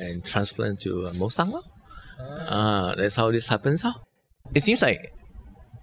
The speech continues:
Speaker 2: probably it wasn't just you who found that problem with the D twenty-fours, right?
Speaker 1: Yeah, decision, because it's, uh, you planted so long and you just chop it. It's a loss, you know. It's, uh,
Speaker 2: It's
Speaker 1: you,
Speaker 2: very sad.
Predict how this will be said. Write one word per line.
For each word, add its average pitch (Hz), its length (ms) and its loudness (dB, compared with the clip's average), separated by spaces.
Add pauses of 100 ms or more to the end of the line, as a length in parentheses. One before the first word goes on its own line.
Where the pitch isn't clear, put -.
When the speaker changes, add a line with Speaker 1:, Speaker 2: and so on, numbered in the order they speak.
(140)
Speaker 2:
probably 170 240 8
it 143 40 10
wasn't 117 380 8
just - 340 4
you 110 360 8
who 101 140 4
found 95 560 8
that - 160 4
problem 95 300 6
with 92 140 4
the 90 100 4
D 104 160 4
twenty-fours, 92 540 4
right? - 160 0
Speaker 1:
Yeah, 120 100 -6
decision, 107 500 -2
because 151 280 2
it's, 107 240 2
uh, 101 120 4
you 98 140 -2
planted 147 300 0
so 165 160 2
long 92 280 2
and 123 100 -2
you 117 40 -2
just - 220 -4
chop - 220 0
it. 180 140 0 (240)
It's - 180 -2
a 113 140 6
loss, 156 280 4
you 110 80 6
know. 95 200 2
It's, 101 220 2
uh, 104 120 4
Speaker 2:
It's 92 120 0
Speaker 1:
you, 107 80 4
Speaker 2:
very - 120 -2
sad. 107 440 -8